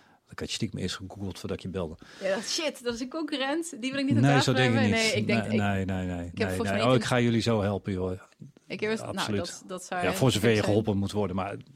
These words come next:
Speaker 1: helpen ze, ze misschien een rot woord. Maar nee, ik,
Speaker 2: Nou, allies,
Speaker 1: iedereen
Speaker 2: allies zijn... En dat is ook voor mensen die luisteren, allies, bondgenoten, zijn echt zo
Speaker 1: Absoluut.
Speaker 2: belangrijk.
Speaker 1: Absoluut.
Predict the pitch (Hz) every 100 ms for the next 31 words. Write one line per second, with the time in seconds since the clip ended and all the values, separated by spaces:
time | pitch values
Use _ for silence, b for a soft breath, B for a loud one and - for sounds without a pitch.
0 | B B B B - 98 95 92 90 90
1 | 101 92 - 101 98 107 87 82 92 107
2 | 101 104 - - _ - _ - 214 -
3 | 147 156 143 147 147 131 202 208 190 -
4 | 175 165 - 180 - 185 - 202 196 190
5 | 185 233 - 208 233 330 _ _ _ _
6 | 180 180 160 151 185 - - - 196 202
7 | - 165 160 160 156 175 - 180 160 -
8 | _ - 156 190 - 185 - - 185 233
9 | 220 - 175 170 160 160 175 - 113 180
10 | 180 95 95 -